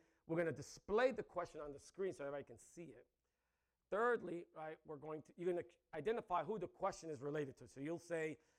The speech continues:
"Question number thirteen, um, for Emmanuel, or for Ron, or for both," right? Um, and then what we're gonna do is that we're going to use our mics to repeat the question.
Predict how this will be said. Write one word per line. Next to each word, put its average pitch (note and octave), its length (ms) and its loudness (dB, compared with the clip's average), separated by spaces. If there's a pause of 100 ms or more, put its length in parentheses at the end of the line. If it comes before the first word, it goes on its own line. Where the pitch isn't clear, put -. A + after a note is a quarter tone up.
(260)
"Question C4 340 4
number A3+ 160 0
thirteen, A3+ 840 0
um, E3 380 2 (180)
for E3 160 2
Emmanuel, E3+ 520 2
or - 60 -10
for D3+ 140 -2
Ron, G#3+ 380 10
or E3+ 100 0
for D#3 120 0
both," C3+ 300 2 (360)
right? E3+ 180 -6 (680)
Um, D3 280 2 (340)
and G3+ 220 0
then E4 200 4
what C4+ 120 2
we're G#3+ 100 4
gonna G3 200 2
do F#3 300 2
is D#3+ 120 -2
that F#3 120 -2
we're A3 160 8
going G#3 280 2 (100)
to E3+ 200 -2 (200)
use F3 280 -6
our E3+ 140 -2
mics D#3+ 680 -2 (340)
to D3+ 260 -6 (380)
repeat E3 500 0
the E3 80 -6
question. - 400 -6